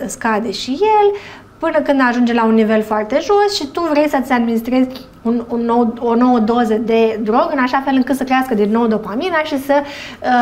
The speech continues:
um, îți administ-, să ai aceeași plăcere. La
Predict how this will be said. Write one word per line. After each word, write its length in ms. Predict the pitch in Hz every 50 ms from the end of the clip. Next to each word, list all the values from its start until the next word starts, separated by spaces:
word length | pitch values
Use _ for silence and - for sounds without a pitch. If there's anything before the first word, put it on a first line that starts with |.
| 240 240 233
um, 160 | 226 226 226 214 - - - - - - - - 262 247
îți 220 | 240 240 - - 247 247 247 240 233 240 233 - - - - - -
administ-, 540 | - 233 226 240 240 233 233 233 233 - -
să 160 | 262 - -
ai 220 | 262 247 254 285 285 -
aceeași 400 | 247 240 - 269 262 262 247 -
plăcere. 540 | - 240 226 226 - 226 208 - - - - - - - - - - - - - - - - - - - 214
La 140 | 240 302